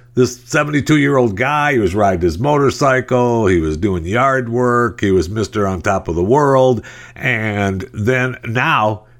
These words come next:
he's in a wheelchair. He can hardly move. He's can barely talk. He looks really sickly. So is it what jail does, or what attorneys <laughs>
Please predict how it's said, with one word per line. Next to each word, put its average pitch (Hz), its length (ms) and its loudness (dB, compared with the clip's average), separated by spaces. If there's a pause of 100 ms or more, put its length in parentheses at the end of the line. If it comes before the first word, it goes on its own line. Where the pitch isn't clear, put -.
he's 78 220 -2
in 71 80 0
a 64 80 -4
wheelchair. 78 1040 2 (460)
He - 80 2
can 85 140 -2
hardly 73 420 -4
move. 87 920 2 (760)
He's 92 500 0 (400)
can 80 300 -4
barely 87 480 0 (140)
talk. 95 680 0
He 82 140 0
looks 80 300 -2
really 73 320 -2
sickly. 92 880 2 (180)
So 101 360 0
is 120 260 4
it 107 260 0 (800)
what 90 400 -2 (560)
jail 127 340 2
does, 139 640 0 (460)
or 82 840 2 (800)
what 92 400 0
attorneys 110 720 0
<laughs> 92 60 -4